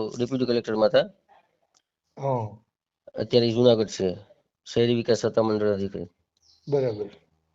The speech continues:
Speaker 1: અધિક કલેક્ટર છે પોતે.
Speaker 2: કાંઈ વાંધો નહીં, હાલો મોકલો મને બધુંય, તમારા
Speaker 1: હા.
Speaker 2: બાટી સાહેબને ચડાવીએ.
Speaker 1: હા, કાંઈ વાંધો નહીં, મને
Speaker 2: અને
Speaker 1: યોગ્ય ન્યાય
Speaker 2: સાંભળો,
Speaker 1: મળી જાય.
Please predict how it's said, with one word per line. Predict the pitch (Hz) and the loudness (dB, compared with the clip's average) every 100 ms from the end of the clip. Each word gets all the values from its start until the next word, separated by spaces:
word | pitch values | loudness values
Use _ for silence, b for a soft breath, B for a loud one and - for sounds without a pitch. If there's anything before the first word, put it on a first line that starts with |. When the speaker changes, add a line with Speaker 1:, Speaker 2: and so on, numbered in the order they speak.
| _ | _
Speaker 1:
અધિક | 113 107 | -4 -4
કલેક્ટર | 101 95 90 90 | -2 -4 -4 -8
છે | 92 | -8
પોતે. | 85 82 - - _ _ _ _ | -6 -8 -10 -18 _ _ _ _
Speaker 2:
કાંઈ | - 190 | 6 8
વાંધો | 190 180 170 | 8 8 8
નહીં, | 170 | 8
હાલો | 185 | 8
મોકલો | 180 196 214 214 | 8 6 6 4
મને | 180 160 | 4 4
બધુંય, | 143 139 120 - | 4 2 -4 -2
તમારા | 156 156 147 139 | 2 6 8 8
Speaker 1:
હા. | 135 127 113 127 | 6 4 -2 2
Speaker 2:
બાટી | 147 160 135 | 4 4 4
સાહેબને | 151 135 | 2 2
ચડાવીએ. | 120 156 160 131 110 - - _ _ _ _ - | 2 4 4 0 -8 -12 -20 _ _ _ _ -4
Speaker 1:
હા, | 107 95 | -2 2
કાંઈ | 117 107 | 2 2
વાંધો | 107 113 | 2 -2
નહીં, | 113 | 2
મને | 160 | 4
Speaker 2:
અને | 175 | 6
Speaker 1:
યોગ્ય | 165 120 | 6 4
ન્યાય | 117 117 - | 4 4 2
Speaker 2:
સાંભળો, | - 156 165 175 | 2 4 6 4
Speaker 1:
મળી | 120 117 | 4 2
જાય. | 101 | 0